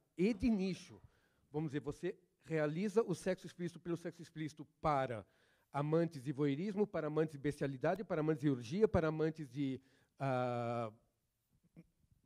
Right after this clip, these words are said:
menores de idade ou coisa assim. A coisa é segmentada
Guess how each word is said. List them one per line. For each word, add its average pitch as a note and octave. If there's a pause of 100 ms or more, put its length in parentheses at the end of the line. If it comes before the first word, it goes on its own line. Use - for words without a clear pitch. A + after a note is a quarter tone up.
menores D#3+
de C#3+
idade D#3
ou E3
coisa D#3+
assim. D#3+ (480)
A C#3+
coisa F3+
é E3+
segmentada E3+